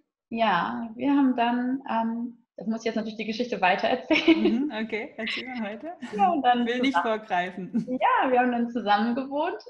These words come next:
Speaker 1: und, ähm, und da hat man dann auf einmal gemerkt, okay, das ist nicht aufgearbeitet. Also
Speaker 2: Mhm.
Speaker 1: dieser,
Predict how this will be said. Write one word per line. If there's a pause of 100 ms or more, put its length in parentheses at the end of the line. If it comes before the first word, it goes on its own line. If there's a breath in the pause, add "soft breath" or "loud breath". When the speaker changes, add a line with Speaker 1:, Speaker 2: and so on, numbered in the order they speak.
Speaker 1:
und,
ähm, (1000 soft breath)
und
da
hat
man
dann
auf
einmal
gemerkt,
okay, (800)
das
ist
nicht
aufgearbeitet. (600)
Also
Speaker 2:
Mhm.
Speaker 1:
dieser,